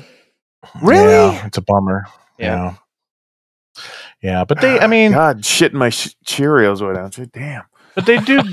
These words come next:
Speaker 2: they do
Speaker 3: <laughs>
Speaker 2: get through, I think, the whole arc of the,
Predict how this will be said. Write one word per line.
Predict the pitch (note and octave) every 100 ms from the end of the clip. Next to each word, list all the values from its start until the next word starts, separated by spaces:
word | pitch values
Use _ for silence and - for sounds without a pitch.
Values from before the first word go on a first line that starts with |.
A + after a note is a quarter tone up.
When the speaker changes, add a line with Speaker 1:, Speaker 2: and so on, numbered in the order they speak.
| -
Speaker 2:
they | G3+
do | G#3 A#3+
Speaker 3:
<laughs> |
Speaker 2:
get | A3 G#3+
through, | - E3
I | D#3
think, | - D#3+ C#3
the | A#2+
whole | A2+ D3 A#2+
arc | B2+ B2
of | A#2
the, | G#2+ G2 F#2